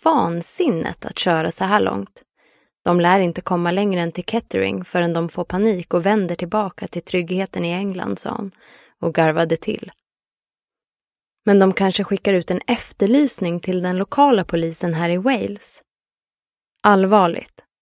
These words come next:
tror du verkligen på det? Skulle de samarbeta, menar du?" "Walesiska polisen har väl sin stolthet kvar, får man väl hoppas." "Poliskommissarien som ringde mig kanske har ringt dem och."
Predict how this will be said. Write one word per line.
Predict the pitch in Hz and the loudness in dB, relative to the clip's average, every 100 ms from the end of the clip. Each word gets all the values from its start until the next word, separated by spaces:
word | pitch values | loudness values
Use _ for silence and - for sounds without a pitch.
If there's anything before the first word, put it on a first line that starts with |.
| _ | _
tror | - 214 | 6 8
du | 175 | 8
verkligen | 160 - - 185 | 2 -2 -6 -6
på | - | -4
det? | - - - _ _ _ _ | -4 -4 -10 _ _ _ _
Skulle | - - 196 | -4 2 4
de | 196 | 4
samarbeta, | 190 240 214 214 233 277 - - | 4 2 4 4 4 2 0 -4
menar | 71 - | -4 -4
du?" | - 190 _ _ _ _ _ _ _ _ _ | -4 -8 _ _ _ _ _ _ _ _ _
"Walesiska | - 262 277 269 220 - 175 | 4 8 8 4 -2 -2 -2
polisen | - 175 196 - 170 | 0 2 2 2 -2
har | 165 | -2
väl | 165 165 | -2 -2
sin | 175 160 | -2 -4
stolthet | - 233 175 165 - 277 - | -2 2 2 0 0 -2 -2
kvar, | - 214 269 - | -6 0 0 0
får | - 175 | -2 -4
man | 160 | -4
väl | 160 | -4
hoppas." | 160 165 _ 214 - - _ _ _ _ _ _ _ _ _ _ _ _ _ _ | -6 -10 _ -4 -4 -18 _ _ _ _ _ _ _ _ _ _ _ _ _ _
"Poliskommissarien | - 247 233 - - 196 - 262 240 185 170 | 4 8 8 6 0 0 2 4 4 4 0
som | - 175 | -2 0
ringde | 185 165 190 | 0 0 0
mig | 226 160 170 | 0 0 -4
kanske | 180 175 | -4 -2
har | 196 | 0
ringt | 170 214 285 - | 2 4 4 2
dem | 165 165 170 | 0 0 0
och." | 165 165 | -2 -4